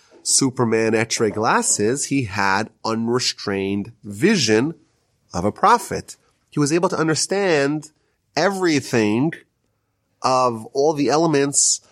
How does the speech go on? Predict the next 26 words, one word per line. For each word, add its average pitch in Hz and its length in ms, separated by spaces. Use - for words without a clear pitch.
of 131 140
all 156 100
the 147 80
spiritual 135 1000
entities, 151 540
like 95 120
all 98 120
the 110 180
angels. 131 400
He 104 80
understood 139 540
them 113 420
on 113 80
a 107 40
very 113 240
fundamental 104 720
level, 113 200
so - 180
much 120 140
so 147 240
that 107 140
the 98 80
Talmud 113 340
actually 104 220
tells 131 280
us 98 360